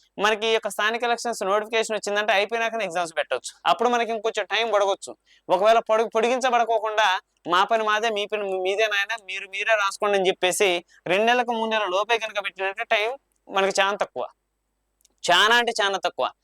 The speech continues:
ఎవరైతే రై-, లైబ్రరీలో కూర్చునేసి హార్డ్ వర్క్ చేస్తున్నారో అలాంటి విద్యార్థులకు రావడానికి స్కోప్ ఎక్కువ ఉంటది. అంటే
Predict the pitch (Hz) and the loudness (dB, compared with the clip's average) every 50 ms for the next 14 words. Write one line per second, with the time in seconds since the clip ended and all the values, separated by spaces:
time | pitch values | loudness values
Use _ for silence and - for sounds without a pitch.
0 | _ _ _ - - 147 165 185 220 240 247 247 254 254 240 202 196 214 226 202 | _ _ _ -2 2 4 6 8 8 8 6 6 6 4 6 6 6 4 4 0
1 | 202 185 175 180 190 196 226 233 233 226 226 226 220 202 - 196 202 - - 202 | 0 2 2 2 2 2 2 2 2 2 2 0 -2 -2 -4 -6 -6 -4 -2 -2
2 | 190 180 160 - 165 175 233 277 - _ _ - - 156 165 190 220 247 247 247 | 0 0 0 0 -2 -2 -2 -4 -8 _ _ -2 2 4 4 6 6 4 2 2
3 | 240 - 240 - - 220 214 208 - 214 196 190 185 180 180 190 185 147 - _ | 0 -2 -6 -4 0 0 0 0 0 -2 0 4 4 4 6 4 4 2 0 _
4 | _ _ _ _ - 147 170 196 220 240 247 233 240 214 214 190 175 196 196 190 | _ _ _ _ 2 2 4 6 6 4 4 2 0 0 0 -2 0 0 0 0
5 | 185 180 185 185 - 233 214 196 180 180 175 170 160 175 - - - - 175 170 | 0 -6 -8 -4 -2 2 4 6 6 6 4 2 0 -2 -8 -12 -4 -2 -2 0
6 | - 156 - - 147 143 139 127 143 135 147 143 135 - 127 151 175 170 - 190 | 0 -2 -4 -2 -6 -6 -4 -2 -2 -2 0 -2 -4 -2 -4 -4 -2 0 2 2
7 | 214 277 349 | 2 2 0